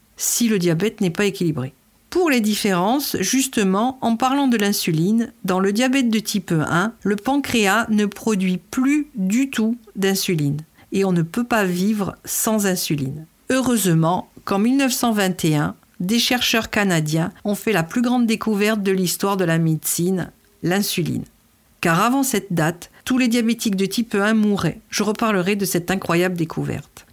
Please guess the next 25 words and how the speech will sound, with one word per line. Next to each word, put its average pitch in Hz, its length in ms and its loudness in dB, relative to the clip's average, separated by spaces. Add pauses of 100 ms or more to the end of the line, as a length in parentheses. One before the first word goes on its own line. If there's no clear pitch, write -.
(120)
Toujours 330 280 2
pour 269 180 0
les 226 100 2
différences, 190 840 0 (420)
les 226 120 0
traitements 254 360 0
sont 254 200 0
différents, 196 600 -2 (220)
même 233 320 2
si 226 180 -2
un 202 80 2
diabétique 214 540 0
de 185 80 0
type 180 320 -4
deux 185 240 0
peut 220 200 -2
avoir 180 260 0
des 165 160 0
injections 220 520 0
d'insuline 175 560 0
avec 170 260 0
les 170 160 0
années 185 240 2
de 185 120 -2
diabète. 147 560 -4